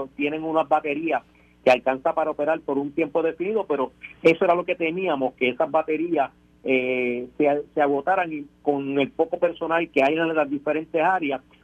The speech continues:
hubiera mayores dificultades, inclusive que hubiera una desgracia en el manejo de la cantidad de pacientes que tenemos a, que teníamos admitidos a, al día de hoy,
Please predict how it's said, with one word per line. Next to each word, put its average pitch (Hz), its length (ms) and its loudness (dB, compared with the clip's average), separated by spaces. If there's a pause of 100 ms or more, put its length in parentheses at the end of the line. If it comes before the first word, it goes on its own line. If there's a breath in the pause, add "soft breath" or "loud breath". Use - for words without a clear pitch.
(140 soft breath)
hubiera 139 320 6
mayores 151 420 -2
dificultades, 156 680 -2
inclusive 139 480 -2
que 143 100 -6
hubiera 143 200 0
una 160 160 0
desgracia 151 560 0 (260 soft breath)
en 135 140 -2
el 139 120 2
manejo 143 460 2 (100)
de 143 140 2
la 131 100 2
cantidad 131 360 0
de 147 80 2
pacientes 160 340 -2
que 135 80 0
tenemos 135 340 -4
a, 151 120 0
que 127 140 -2
teníamos 139 460 2
admitidos 147 500 0
a, 131 260 2 (100)
al 131 180 0
día 147 220 2
de 151 140 2
hoy, 175 180 0